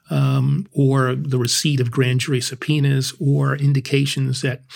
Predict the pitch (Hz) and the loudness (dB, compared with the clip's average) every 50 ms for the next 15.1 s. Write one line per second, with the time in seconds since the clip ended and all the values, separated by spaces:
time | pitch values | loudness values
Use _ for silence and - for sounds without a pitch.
0 | - - - - - 170 165 156 139 139 - 151 135 143 143 131 135 131 127 123 | -18 -12 -8 -4 -2 -2 0 0 0 2 2 2 2 2 0 0 0 2 2 2
1 | 131 135 135 - 160 165 143 123 127 135 135 120 131 127 123 120 131 127 135 135 | 0 0 2 2 2 4 4 2 2 0 0 0 0 -2 -2 -2 0 -2 -2 -2
2 | - - 131 131 139 151 143 131 123 131 131 - - - - - - - - 185 | -2 -2 -2 0 0 0 0 0 -2 -4 -6 -10 -16 -18 -20 -16 -4 2 4 4
3 | 156 139 170 160 139 - - 185 175 165 143 139 - - - 196 185 123 110 120 | 4 4 2 2 0 0 0 2 2 2 0 -2 -4 -6 -4 -2 -2 -2 -4 -8
4 | - 151 147 - - - - - 151 151 139 135 135 135 143 139 - - - - | -8 -8 -8 -8 -10 -10 -8 -4 0 2 2 2 2 2 0 -4 -6 -14 -20 -20
5 | - - _ _ _ _ - - - 143 143 175 160 151 139 - - _ _ - | -20 -20 _ _ _ _ -4 0 0 0 2 2 0 0 -2 -8 -18 _ _ -6
6 | 220 165 139 127 127 151 202 220 185 147 123 - 156 147 - - _ _ - _ | -2 0 0 0 -2 -4 -4 -2 0 2 2 2 2 0 0 -2 _ _ -20 _
7 | _ _ _ _ _ _ _ - - 143 139 135 135 - - 143 131 135 135 135 | _ _ _ _ _ _ _ 0 2 4 4 4 2 2 0 0 2 2 2 0
8 | - - 139 143 143 143 143 143 147 143 139 131 135 - - 139 135 127 131 135 | 0 2 2 0 0 2 0 0 2 2 0 0 -2 0 0 2 2 2 2 0
9 | 135 160 170 214 190 139 127 127 127 185 208 151 - - - _ _ _ - - | -2 -2 -4 -4 -4 -2 -2 2 2 2 2 2 -2 -6 -10 _ _ _ -12 -4
10 | 190 139 135 127 120 139 139 131 135 131 123 117 117 - - 139 127 127 120 120 | 0 2 2 2 2 0 0 0 0 0 0 -2 -4 -4 -2 -2 0 0 0 -2
11 | 117 117 143 147 147 143 - - - - - _ _ _ _ 139 160 - - - | -2 -2 -4 -4 -6 -8 -16 -20 -20 -20 -20 _ _ _ _ -4 -4 -4 -4 -8
12 | - 233 220 208 - - 139 139 - 135 143 220 - 147 139 135 143 214 214 156 | -4 -2 0 0 0 -2 -4 -4 0 2 2 4 4 4 4 4 2 2 0 0
13 | 123 123 135 190 85 - - - - 208 196 - - - 143 135 131 139 - 185 | 0 -2 -4 -6 -8 -8 -4 2 2 2 0 0 -6 0 0 2 2 2 0 2
14 | 139 139 139 131 131 127 123 135 135 131 - - 127 120 135 151 156 143 - - | 2 4 4 4 2 0 0 0 -2 -2 -2 -4 -4 -2 -2 -2 -2 -4 -2 -2
15 | 131 135 | -4 -4